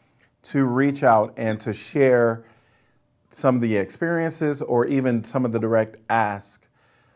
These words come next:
of what would be beneficial in order to get us to a different place to overcome diversity or to, to,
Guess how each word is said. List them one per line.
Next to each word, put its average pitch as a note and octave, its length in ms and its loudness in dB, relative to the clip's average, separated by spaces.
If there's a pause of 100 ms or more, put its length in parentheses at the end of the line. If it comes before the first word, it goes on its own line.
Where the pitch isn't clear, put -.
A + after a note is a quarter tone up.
(180)
of A#2+ 220 2
what B2 460 0 (180)
would B2 360 2
be B2+ 100 -2
beneficial A#2 720 -4
in G#2+ 140 -2
order G#2+ 260 -2
to G#2+ 280 -8
get A#2 180 -4
us A#2+ 180 -4
to A2 120 -6
a F#2+ 40 -4
different E3+ 420 -8
place F#2 480 -10 (440)
to B2+ 160 -2
overcome A2+ 500 -2
diversity F#2+ 680 -8 (240)
or B2+ 200 0
to, C3+ 320 -2
to, B2 320 -4